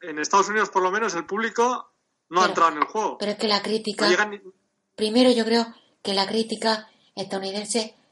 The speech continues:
Speaker 2: le ha dado palo a mansalva. Y luego aparte creo que la pa-, que en Estados Unidos la promoción no ha sido buena.
Speaker 1: Sí, bueno, pero esto en Estados Unidos, este,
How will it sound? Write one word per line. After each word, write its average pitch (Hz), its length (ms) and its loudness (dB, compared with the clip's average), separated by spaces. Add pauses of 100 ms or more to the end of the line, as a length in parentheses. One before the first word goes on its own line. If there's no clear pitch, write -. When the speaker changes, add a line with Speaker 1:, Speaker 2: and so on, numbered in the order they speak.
(120)
Speaker 2:
le 196 100 -2
ha 196 80 2
dado 214 240 -2
palo 214 480 2 (1080)
a 190 180 -4
mansalva. 175 640 -2 (600)
Y 196 140 -4
luego 208 180 4
aparte 208 320 0
creo 202 300 -2 (460)
que 214 100 2
la 180 180 2
pa-, 196 280 0 (420)
que 196 160 0
en 190 100 -4
Estados 208 340 2
Unidos 208 320 0 (480)
la 190 180 2
promoción 190 720 -2 (400)
no 202 100 -2
ha 190 60 2
sido 190 280 -2
buena. 156 300 -8 (920)
Speaker 1:
Sí, 160 100 4
bueno, 151 220 10
pero 135 140 4
esto 139 180 4
en 151 60 6
Estados 151 300 6
Unidos, 160 340 2
este, 151 200 4